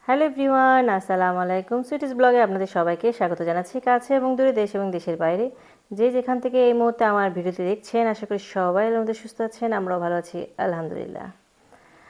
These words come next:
তো এখন, আহ, ইফতারের পর, আহ, আমরা এখন চলে যাচ্ছি, আহ, গ্রামের বাড়ির দিকে। তো ছোট নননের বাসায় যেহেতু আমরা উঠেছিলাম, তো ওখানে, আহ, দুরাত ছিলাম।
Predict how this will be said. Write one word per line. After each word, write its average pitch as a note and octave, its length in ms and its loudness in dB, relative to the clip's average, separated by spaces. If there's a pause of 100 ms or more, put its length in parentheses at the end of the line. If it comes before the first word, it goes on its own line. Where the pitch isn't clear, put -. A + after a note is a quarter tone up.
(340)
তো A3 180 2
এখন, A3+ 540 2
আহ, G3 280 0
ইফতারের A3 500 0
পর, G#3 200 6
আহ, C4 280 -2
আমরা F3+ 340 0
এখন F3+ 320 -4
চলে F3+ 200 -4
যাচ্ছি, F3 540 -4
আহ, D#3+ 420 -4
গ্রামের E3 340 -2
বাড়ির E3+ 280 -4
দিকে। F#3+ 300 -6 (580)
তো G#3 100 -4
ছোট A3 260 -2
নননের G#3+ 540 0
বাসায় F#3+ 420 0
যেহেতু F#3+ 240 -4
আমরা F3+ 300 2
উঠেছিলাম, G#3 640 -4
তো F#3 160 -4
ওখানে, F3 580 -4
আহ, D#3+ 360 -4
দুরাত D#3+ 320 -2
ছিলাম। E3+ 380 -4